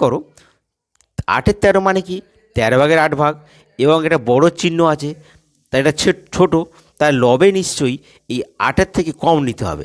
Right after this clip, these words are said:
তাহলে ধরো, তাহলে কত নিলাম, তাহলে, আহ, আমরা চার নিতে পারি, চার, অর্থাৎ আটের তেরোটা, তাহলে এইটা আমাদের বক্স, এটা কিন্তু আমাদের এখানে বক্স, অর্থাৎ আটের তেরোটা চার ভাগের তেরো ভাগের থেকে, তেরো ভাগের চার ভাগ, মানে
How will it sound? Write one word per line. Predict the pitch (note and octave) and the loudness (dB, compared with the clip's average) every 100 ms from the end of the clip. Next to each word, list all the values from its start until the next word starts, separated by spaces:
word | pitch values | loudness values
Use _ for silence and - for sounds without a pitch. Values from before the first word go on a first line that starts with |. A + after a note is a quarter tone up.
| - | -4
তাহলে | C#3+ D3 | -2 2
ধরো, | D#3+ D3+ D3 - - | 2 2 0 -10 -8
তাহলে | C3+ D#3 | -4 -2
কত | D3+ E3+ | 0 0
নিলাম, | E3 E3 - - _ _ | 0 0 -6 -20 _ _
তাহলে, | C#3 C#3 C#3 | 0 4 4
আহ, | E2 C3+ C3+ | 2 0 2
আমরা | C#3 - | 0 0
চার | F3 F3 D#3+ | -2 -2 -2
নিতে | - D3+ | -4 -6
পারি, | C#3+ - _ _ _ _ _ _ _ _ _ _ _ - | -6 -12 _ _ _ _ _ _ _ _ _ _ _ -6
চার, | - D3+ D3+ - _ _ _ _ _ | 0 2 0 -4 _ _ _ _ _
অর্থাৎ | A#2 - F#3 - _ - G#2 | -8 -6 -6 -8 _ -4 -4
আটের | B2 B3 - F#3 | 2 0 2 2
তেরোটা, | D#3 C3+ B2+ F4 _ _ _ | 2 2 -2 -4 _ _ _
তাহলে | C3+ C#3+ | -2 2
এইটা | D#3 F#3 E3 | 2 2 0
আমাদের | F3 D#3 A#2 | 0 0 0
বক্স, | G2+ - - - | 0 -2 -12 -6
এটা | D3 D#3+ | -4 -4
কিন্তু | E3+ C3 | -2 0
আমাদের | C#3+ C4 | 0 -2
এখানে | B3 A#2+ F#2+ | -4 -4 -4
বক্স, | D#2+ - - - _ - | -6 -6 -14 -20 _ -12
অর্থাৎ | G2+ - D#3 - _ - _ _ E2+ G2+ | -6 0 0 -2 _ -20 _ _ -4 -2
আটের | - A#3+ - | 0 0 2
তেরোটা | D#3+ C3 - A2+ - _ _ _ _ - | 2 2 -2 -6 -6 _ _ _ _ -6
চার | C#3 D#3 F3 | -2 0 2
ভাগের | F#3+ G3+ G3+ | 2 2 0
তেরো | C#3+ C3+ C#3+ | 0 0 0
ভাগের | D#3+ E3 - | -2 -6 -6
থেকে, | C#3 A#2 - _ | -6 -6 -10 _
তেরো | B2 A#2+ C#3+ | -2 0 0
ভাগের | F#3 G3 - | -2 -2 0
চার | C3+ G2 | 0 0
ভাগ, | G#2+ | 0
মানে | C3+ | -2